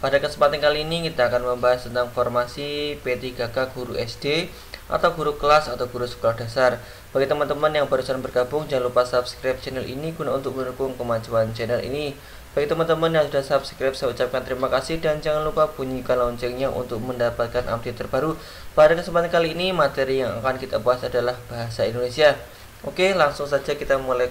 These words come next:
ke soal dan jawaban. Soal nomor satu, yang berupa-, yang bukan merupakan ciri surat dinas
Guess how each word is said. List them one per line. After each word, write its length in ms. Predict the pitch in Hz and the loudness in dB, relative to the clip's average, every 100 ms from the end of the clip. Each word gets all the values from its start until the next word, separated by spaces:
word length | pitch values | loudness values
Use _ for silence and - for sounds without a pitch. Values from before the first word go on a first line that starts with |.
| - - - | -2 -18 -2
ke 240 | 131 127 | 2 2
soal 560 | 123 117 - 117 117 117 - | 2 0 2 4 2 0 0
dan 240 | 123 117 117 - | 0 0 -2 -2
jawaban. 640 | 113 110 110 113 127 123 113 - - - - - - - - - - - - - - - - - - - - | 0 2 2 2 0 0 0 -2 -2 -4 -6 -8 -6 -8 -4 0 4 6 6 4 4 2 4 6 4 4 4
Soal 400 | - 143 170 175 | 4 6 6 6
nomor 240 | 143 123 | 4 4
satu, 400 | - 120 151 147 - - - | 4 2 6 10 10 8 0
yang 320 | - 151 165 160 | 2 4 4 2
berupa-, 320 | 147 - - - | -2 0 -4 2
yang 320 | 160 165 160 | 4 4 2
bukan 320 | 156 - 165 160 | -2 4 4 4
merupakan 560 | 151 143 135 147 156 156 160 160 160 | 2 4 4 6 4 2 -4 -4 -4
ciri 400 | 160 139 135 135 | -4 -4 -4 -2
surat 320 | 139 131 123 123 | -4 0 2 2
dinas 400 | 127 127 127 | -2 -4 -4